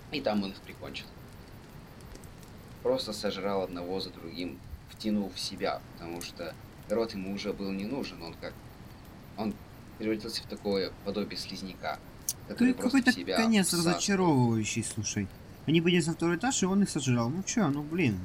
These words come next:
Speaker 2: можно было и поинтереснее придумать.
Speaker 1: Ну, почитай в оригинале. Тут вся суть, понимаешь, в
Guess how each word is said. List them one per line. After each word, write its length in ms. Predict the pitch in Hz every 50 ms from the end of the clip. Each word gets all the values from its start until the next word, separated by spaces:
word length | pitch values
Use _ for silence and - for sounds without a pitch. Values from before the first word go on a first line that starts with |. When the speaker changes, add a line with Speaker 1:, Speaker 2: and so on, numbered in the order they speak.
| 92
Speaker 2:
можно 240 | 117 147 165 170 180
было 160 | 165 165 165
и 80 | 165 165
поинтереснее 640 | - 160 165 170 - 175 151 120 113 - - 101 98
придумать. 420 | 98 101 95 95 92 87 85 85 - - - - - - - - - - - - - - - - - - -
Speaker 1:
Ну, 220 | 95 98 98 98 101 -
почитай 480 | 127 127 - - - - 180 135 110 98
в 40 |
оригинале. 640 | 104 107 123 - - 180 185 170 131 95 82 71 - - - - - - - - -
Тут 200 | - 151 156 156
вся 260 | - - - 113 110
суть, 180 | - - - -
понимаешь, 400 | - - 104 98 104 110 110 110
в 40 | -